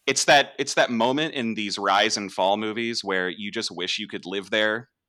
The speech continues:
longer because everything seems to be going well. You know, Charlie just bought his newspaper staff. He's just a young, fresh out of college kid who wants to, who wants to stick it to the rich, but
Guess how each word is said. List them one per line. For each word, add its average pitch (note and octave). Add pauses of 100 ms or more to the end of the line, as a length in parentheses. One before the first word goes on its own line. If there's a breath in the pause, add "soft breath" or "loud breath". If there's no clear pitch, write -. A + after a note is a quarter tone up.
(340)
longer G2
because F#2+
everything G2+
seems G2
to G#2+
be F#2
going F2
well. F#2+ (480)
You F2+
know, E2
Charlie G#2
just F#2+
bought F#2
his E2+
newspaper B2
staff. G#2
He's G#2
just -
a G2+
young, G#2 (100)
fresh A2
out F#2+
of F#2
college G2
kid A2
who G#2+
wants F#2+
to, F2 (520)
who C#3
wants D#3
to -
stick D3
it B2+
to C#3
the G#2+
rich, G#2
but G#2+